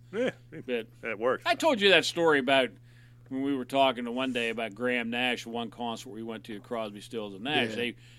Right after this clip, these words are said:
Speaker 2: played stuff from their new album. This was, like, in the nineties, you know. He says, "Yes, we wanna concentrate on our new album <laughs> because it be, it," he goes, "putting out new material keeps us from becoming the Beach Boys." <laughs>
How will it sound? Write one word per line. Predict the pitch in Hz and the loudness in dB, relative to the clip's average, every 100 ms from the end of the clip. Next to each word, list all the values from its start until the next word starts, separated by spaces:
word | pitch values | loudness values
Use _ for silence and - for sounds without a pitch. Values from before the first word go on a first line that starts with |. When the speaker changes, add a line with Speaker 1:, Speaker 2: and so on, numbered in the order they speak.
| - - - | -20 -20 -20
Speaker 2:
played | - 147 131 123 | -4 2 2 0
stuff | - 143 131 - | -2 0 0 -2
from | 120 | -6
their | 117 123 | -4 -2
new | 120 127 113 | 0 2 6
album. | 143 156 113 95 | 8 8 6 -4
This | 123 127 | -6 -6
was, | 117 | -4
like, | 120 117 | -4 -4
in | |
the | 101 | -12
nineties, | 101 113 127 127 107 87 - | -10 -4 -2 -2 -6 -12 -12
you | 117 | -12
know. | 104 85 - - - - - | -14 -16 -20 -20 -20 -20 -10
He | 135 | -8
says, | 127 147 131 | -4 -2 4
"Yes, | 156 123 | 2 2
we | 165 | 0
wanna | 165 156 | 2 2
concentrate | 120 151 151 127 123 139 127 | 0 0 0 0 -4 -2 -2
on | 120 | -2
our | 113 | -4
new | 123 151 135 | -2 2 2
album | 117 113 107 98 | 2 0 -4 -8
<laughs> | |
because | 110 - 175 156 - - - - | -10 -2 0 0 -4 -16 -20 -6
it | 156 | -4
be, | 131 | -2
it," | 156 170 156 147 - - - - | -4 -2 -4 -6 -16 -20 -20 -6
he | 147 | -2
goes, | 139 147 135 | 4 4 2
"putting | - 190 202 190 | -2 2 4 6
out | 156 | 6
new | 147 165 | 4 -2
material | 156 - 151 160 151 120 | -2 -4 0 2 2 0
keeps | - 151 123 | -2 -4 0
us | 143 135 | -2 -2
from | - 123 | -4 -6
becoming | 113 117 139 147 143 | -6 -4 -2 -2 -2
the | 123 | -6
Beach | 104 135 143 - | -4 -4 -4 -6
Boys." | 117 101 107 | -8 -8 -8
<laughs> | - | -6